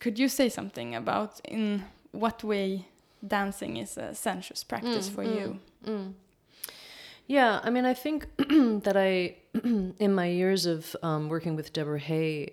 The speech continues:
Speaker 2: um, uh, I perhaps became a,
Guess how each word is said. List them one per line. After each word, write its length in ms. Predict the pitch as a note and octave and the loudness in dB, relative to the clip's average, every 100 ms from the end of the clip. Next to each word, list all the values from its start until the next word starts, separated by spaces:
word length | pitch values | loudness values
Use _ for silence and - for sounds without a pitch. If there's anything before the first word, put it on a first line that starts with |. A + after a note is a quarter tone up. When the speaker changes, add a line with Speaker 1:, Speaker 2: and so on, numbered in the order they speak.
| - | -8
Speaker 2:
um, 440 | D3 C#3+ C#3 C#3 - - - - - _ _ _ | -6 -4 -6 -8 -12 -18 -20 -20 -20 _ _ _
uh, 640 | F3 D#3 - - - - - - | -4 -4 -4 -8 -12 -14 -18 -2
I 160 | E3+ D#3+ | 0 0
perhaps 760 | - E3 D#3+ - - - - - _ _ - - _ _ | 0 0 0 -2 -2 0 0 -4 _ _ -16 -16 _ _
became 380 | D#3+ E3 E3 | -8 -2 0
a, 120 | D#3 | 0